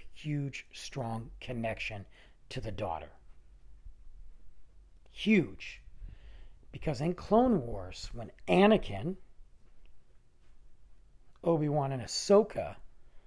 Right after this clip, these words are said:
stumble upon this planet, now they don't name the planet, I believe.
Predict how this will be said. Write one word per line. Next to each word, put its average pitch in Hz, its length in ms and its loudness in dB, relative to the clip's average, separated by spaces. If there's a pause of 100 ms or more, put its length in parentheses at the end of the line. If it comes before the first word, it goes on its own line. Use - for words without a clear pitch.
(120)
stumble 196 520 4
upon 160 420 2
this 139 140 -6
planet, 147 600 0 (460)
now 135 100 -2
they 131 120 0
don't 160 420 4
name 277 360 8
the 196 80 0
planet, 110 560 -4 (200)
I 120 120 -6
believe. 143 680 -2